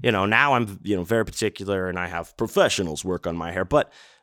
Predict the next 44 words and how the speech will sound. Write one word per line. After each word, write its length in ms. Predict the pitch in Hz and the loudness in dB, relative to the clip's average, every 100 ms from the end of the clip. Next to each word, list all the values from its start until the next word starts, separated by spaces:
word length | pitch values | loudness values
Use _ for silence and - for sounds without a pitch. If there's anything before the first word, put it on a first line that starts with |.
| _ - | _ 0
like, 240 | 123 120 | 2 2
back 240 | - - - | 2 0 2
then, 160 | 151 | 2
I'm, 100 | 139 | 2
like, 220 | 123 110 - | 2 0 -2
I 60 | - | 0
don't 160 | 110 | 2
know, 240 | 90 107 107 | 2 2 2
at 80 | |
home, 300 | 98 110 113 | 0 0 0
like, 140 | 107 101 | -2 -2
I 40 | |
would 140 | 98 95 | -4 -4
just 160 | 95 | -2
go 140 | 101 101 | 0 0
to 80 | |
fucking 400 | 92 104 - 101 | 0 -2 -2 -4
whatever, 380 | 101 87 87 92 | -2 -2 -2 -4
Cuts 360 | - - 104 - | -2 -2 0 0
and 100 | 98 | 0
More 400 | 92 87 82 82 | 0 0 -2 -4
or 60 | |
something, 420 | 82 92 87 80 90 | -4 -6 -4 -4 -2
whatever, 360 | 107 110 87 | 2 0 0
just 200 | 90 90 | -6 -4
cut 160 | - 101 | -2 0
my 140 | 98 | 0
hair 280 | 98 98 98 | -2 0 0
and 200 | 95 90 | -2 -4
let's 240 | 92 87 | -6 -4
go. 260 | - 82 73 - - _ | -4 -4 -6 -12 -20 _
Uh, 360 | - 104 95 95 92 _ _ 78 76 | 4 6 6 2 -4 _ _ -14 -2
so 260 | - 135 | 2 2
there, 420 | 113 147 180 131 | 4 4 4 4
like, 180 | 135 120 | 2 2
in, 120 | 107 - 82 69 - | -2 -6 -14 -20 -12
when 240 | 104 110 | -4 0
I 60 | 104 | 0
was 100 | 101 | 0
going 220 | 120 113 | 0 0
to 220 | 110 104 | 0 0
s-, 320 | 95 - - - | 0 -4 -8 -8
to 140 | - 95 | -8 -6
s-, 200 | - | -6